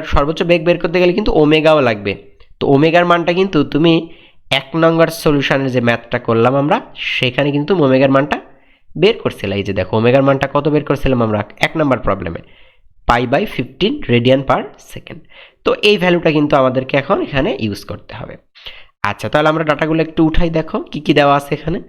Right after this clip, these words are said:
বিস্তার A equal to কত? টেন মিটার, এই যে এটা বিস্তার। আর গ থেকে বা ক থেকে আমরা পাইছি কত? Omega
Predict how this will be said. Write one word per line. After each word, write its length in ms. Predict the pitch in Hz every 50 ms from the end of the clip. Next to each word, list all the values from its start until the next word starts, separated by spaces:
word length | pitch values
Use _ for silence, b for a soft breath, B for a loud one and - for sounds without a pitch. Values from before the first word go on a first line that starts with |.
| B B B B B B B 120
বিস্তার 380 | 143 147 147 - - - 170 170 - - 156
A 20 | 160 160 156
equal 220 | 156 - 165 165 160
to 40 | 170 165 -
কত? 120 | 147 - 131 131 - -
টেন 140 | 160 160 160 156 156
মিটার, 260 | 147 151 147 156 165 - - - - 127
এই 60 | 127 123
যে 40 | 127 127
এটা 120 | 127 139 131 139
বিস্তার। 340 | 131 - - - 127 147 165 - - b b b b b b b b - - 110 113
আর 120 | 113 110 110 110 - - - - - 120 120
গ 0 | 135 139 147 -
থেকে 160 | 170 147 120 120 107
বা 80 | 117 120 - - -
ক 20 | 143 151 151 -
থেকে 140 | 175 160 165 160
আমরা 120 | 165 165 160 160
পাইছি 220 | 151 151 - 175 151 147
কত? 140 | 135 123 123 120
Omega 220 | 120 123 131 135